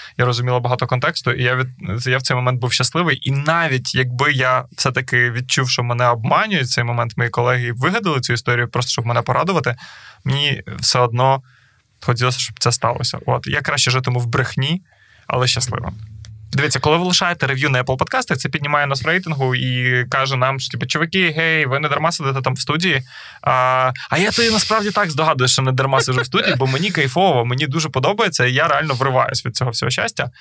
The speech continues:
А, але на цей тиждень ми з вами прощаємося. Наступного тижня у нас буде The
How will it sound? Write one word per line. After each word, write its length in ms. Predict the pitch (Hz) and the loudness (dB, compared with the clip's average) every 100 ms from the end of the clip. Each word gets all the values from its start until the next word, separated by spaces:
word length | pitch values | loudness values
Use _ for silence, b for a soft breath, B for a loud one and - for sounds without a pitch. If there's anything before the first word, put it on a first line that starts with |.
| B B B B | B B B B
А, 540 | 139 123 123 123 120 - - - - _ - | 0 2 2 0 -2 -8 -12 -20 -20 _ -8
але 520 | - 143 151 127 120 - - | 2 4 4 4 0 -6 -4
на 200 | 131 135 | -2 0
цей 180 | 165 135 | 0 0
тиждень 320 | 143 120 123 | -2 0 0
ми 80 | 131 | 2
з 40 | |
вами 200 | 143 139 | 2 2
прощаємося. 560 | 147 - 214 247 175 - | 0 0 -2 0 0 0
Наступного 640 | 151 165 - 190 185 143 131 | 2 2 2 0 2 2 2
тижня 280 | 131 120 | 0 0
у 20 | 127 | 0
нас 180 | 139 | 0
буде 240 | 123 - 139 | -2 0 0
The 160 | 127 | 0